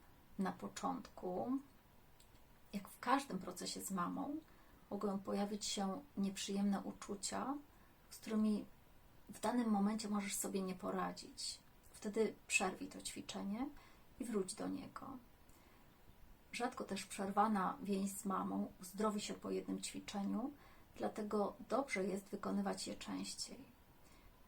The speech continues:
Warto uzdrowić ten przerwany ruch do mamy. I tutaj nie ma znaczenia, czy mama żyje, czy już nie, czy mamy lat dwadzieścia, czy pięćdziesiąt. Pracujemy tutaj z własnymi emocjami, pracujemy dla siebie.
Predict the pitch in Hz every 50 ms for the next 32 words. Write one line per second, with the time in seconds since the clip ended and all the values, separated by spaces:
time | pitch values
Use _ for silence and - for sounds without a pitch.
0 | - - - - - - - - - - - - - - - - - - - -
1 | - - - 196 214 240 277 285 - 233 - - 208 - 208 190 214 240 208 196
2 | 185 - - - 190 196 - - 208 196 214 214 208 208 214 220 220 226 214 208
3 | - 208 202 220 240 220 220 220 - - - - - - - - - - - -
4 | 214 - 233 - 226 214 196 190 - - 214 247 240 240 226 208 214 202 202 -
5 | 285 285 339 208 196 - - 202 190 202 202 196 208 214 214 - - - 208 185
6 | 196 208 214 214 214 214 220 - 202 202 190 196 - - 202 196 202 208 214 -
7 | - - - - - - - - 202 208 202 208 196 190 196 202 196 196 196 208
8 | 202 196 - 202 196 - - 240 240 - - - - - 220 220 208 214 196 202
9 | - - - - - - - - - - - - - - - - - - - 220
10 | 214 - - 220 247 269 269 262 - - - 220 220 202 202 202 220 214 - -
11 | 220 220 226 220 214 208 202 208 - - - 214 202 208 202 190 - - - 202
12 | 196 - - 214 208 208 214 202 196 208 214 202 - - - - 190 - - -
13 | -